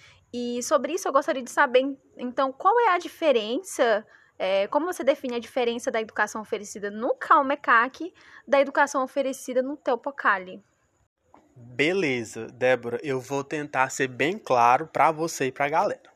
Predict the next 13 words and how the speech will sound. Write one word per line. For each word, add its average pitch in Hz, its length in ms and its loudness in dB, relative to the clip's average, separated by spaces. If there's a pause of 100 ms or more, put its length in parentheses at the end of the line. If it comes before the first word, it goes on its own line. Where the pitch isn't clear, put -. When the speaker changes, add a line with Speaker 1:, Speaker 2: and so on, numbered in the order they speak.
(760)
Speaker 2:
Dentro 226 440 4
do 190 120 -2
Calmecac, 147 920 4
as 151 240 4
crianças, 151 720 0
elas 139 340 4
faziam 143 380 4
trabalhos 135 640 2
manuais 160 1080 2
e 185 200 -2
intelectuais. 185 1120 0 (520)
Por 143 160 8
exemplo, 143 1040 2